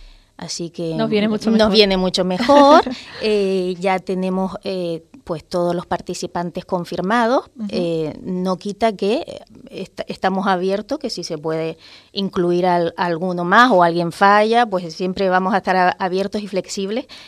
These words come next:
Speaker 1: a alguna otra participación. Pero sí, ya está hecho el cronograma de actividades, eh, pues la ubicación,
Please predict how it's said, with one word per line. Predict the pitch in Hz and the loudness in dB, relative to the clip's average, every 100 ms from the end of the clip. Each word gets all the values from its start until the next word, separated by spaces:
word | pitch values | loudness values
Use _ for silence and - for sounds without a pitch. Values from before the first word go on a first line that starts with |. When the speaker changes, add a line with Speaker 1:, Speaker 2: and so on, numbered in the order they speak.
| - - | -20 -4
Speaker 1:
a | 196 | -2
alguna | 175 190 196 185 175 165 - | 0 -2 0 0 0 -2 0
otra | 190 196 196 | -2 0 -2
participación. | 196 185 170 175 160 143 180 147 147 - - - - _ _ _ | -2 -6 -10 -10 -10 -8 -6 -8 -12 -20 -20 -20 -20 _ _ _
Pero | - 175 170 | -2 -2 0
sí, | 233 269 | -2 -2
ya | 190 180 | -2 -4
está | 170 185 175 175 170 165 | -2 -2 -2 -2 -2 -4
hecho | 170 185 | -4 -4
el | 165 | -4
cronograma | - 175 165 156 170 175 165 | -2 -2 0 -2 0 0 -2
de | 156 | -4
actividades, | - 175 196 226 254 247 240 240 247 240 - | -6 -6 -2 2 2 2 0 -2 -2 -6 -6
eh, | 190 175 165 165 160 165 175 | -6 -4 -4 -6 -8 -12 -14
pues | 175 170 | -14 -10
la | 160 165 | -8 -8
ubicación, | 180 196 202 262 262 254 254 262 | -6 -4 -2 0 0 0 0 -2